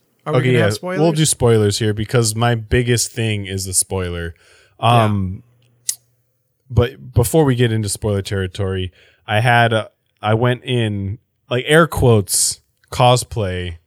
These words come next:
Speaker 2: there. So I wore a white button-up shirt and I have a
Speaker 1: <laughs>
Speaker 2: mustache. And my hair, I actually got a haircut, like, a month ago. It's similar to his in
Speaker 1: Like,
Speaker 2: it.
Speaker 1: wavy like that? His hair's
Speaker 2: Well,
Speaker 1: so
Speaker 2: I don't
Speaker 1: wavy.
Speaker 2: have wavy hair, but it was short on the sides and, like, longer on the top and kinda messy,
Speaker 1: So that's why
Speaker 2: so.
Speaker 1: you got this hipster haircut. So
Speaker 2: I
Speaker 1: you
Speaker 2: did
Speaker 1: can look
Speaker 2: not
Speaker 1: like
Speaker 2: get the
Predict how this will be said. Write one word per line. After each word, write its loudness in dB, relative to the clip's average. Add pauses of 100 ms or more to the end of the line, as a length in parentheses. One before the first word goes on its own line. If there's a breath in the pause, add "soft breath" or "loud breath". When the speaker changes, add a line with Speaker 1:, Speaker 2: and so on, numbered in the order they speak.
(160)
Speaker 2:
there. -4
So -4
I 2
wore 4
a -6
white -2
button-up -4
shirt -4 (100)
and -6
I 0
have 2
a 0
Speaker 1:
<laughs> 0
Speaker 2:
mustache. 0 (360 loud breath)
And 0
my 4
hair, 6
I 4
actually -2
got 2
a 2
haircut, 0 (100)
like, -8
a -4
month 0
ago. 0
It's -2
similar 0
to -6
his -2 (520)
in -6
Speaker 1:
Like, 0
Speaker 2:
it. -10 (380)
Speaker 1:
wavy -6
like -10
that? -8
His -8
hair's -10
Speaker 2:
Well, 4
Speaker 1:
so 0
Speaker 2:
I 4
don't 4
Speaker 1:
wavy. 4
Speaker 2:
have 6
wavy 4
hair, 4
but 0
it -4
was 0
short 2
on 0
the 0
sides -2
and, -8
like, -8
longer -2
on -4
the -4
top -8
and -12
kinda -6
messy, -6
Speaker 1:
So -2
that's -4
why -4
Speaker 2:
so. -2
Speaker 1:
you -4
got -10
this -12
hipster -12
haircut. -18
So -10
Speaker 2:
I 0
Speaker 1:
you -2
Speaker 2:
did -4
Speaker 1:
can -4
look -2
Speaker 2:
not 0
Speaker 1:
like -8
Speaker 2:
get 0
the -2